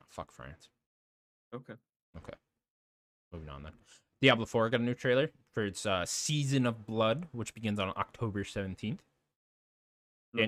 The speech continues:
Speaker 1: Daniel?
Speaker 2: October thing.
Speaker 1: Yeah, <laughs> another October thing. There you go. Danielle, uh, did you beat Diablo Four? How's, how's
Speaker 2: Yeah.
Speaker 1: that going? Yeah? Okay. So, any interest in jumping in the new season here?
Speaker 2: No, I, I didn't even really play the, the first, um,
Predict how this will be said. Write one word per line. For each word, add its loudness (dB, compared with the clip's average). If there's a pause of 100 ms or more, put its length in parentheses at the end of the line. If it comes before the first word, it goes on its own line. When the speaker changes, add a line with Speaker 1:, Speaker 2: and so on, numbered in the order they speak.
Speaker 1:
Daniel? 2
Speaker 2:
October -2
thing. -6 (540)
Speaker 1:
Yeah, -4
<laughs> -8
another -6 (100)
October -2
thing. -4
There -2
you -4
go. -2 (440)
Danielle, 4
uh, 2
did -4
you 2
beat -2
Diablo 2
Four? -2 (220)
How's, -4
how's 2
Speaker 2:
Yeah. 6
Speaker 1:
that 0
going? -2
Yeah? 0 (120)
Okay. -4 (280)
So, 0
any -2
interest -4
in -6
jumping -2
in -2
the -2
new -2
season -4
here? -4 (320)
Speaker 2:
No, 6
I, 2
I 2
didn't -2
even -2
really -2
play -4
the, -4
the -6
first, -8 (260)
um, -10